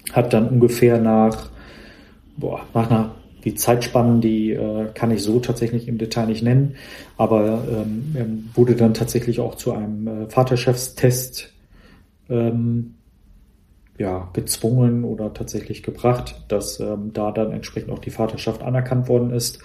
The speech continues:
und, äh, ich somit zumindest auf, äh, dem Papier einen leiblichen Vater hatte.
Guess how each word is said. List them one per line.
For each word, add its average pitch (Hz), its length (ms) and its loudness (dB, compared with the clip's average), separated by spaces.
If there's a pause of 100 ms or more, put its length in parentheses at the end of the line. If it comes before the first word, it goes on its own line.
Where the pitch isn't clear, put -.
(520)
und, 110 420 0
äh, 107 300 -2
ich 120 160 -4
somit 110 300 2
zumindest 107 420 -4
auf, 104 400 -4
äh, 104 260 -4
dem 101 240 -6 (120)
Papier 123 580 4
einen 113 300 -2
leiblichen 107 480 -4
Vater 110 360 -2
hatte. 156 360 2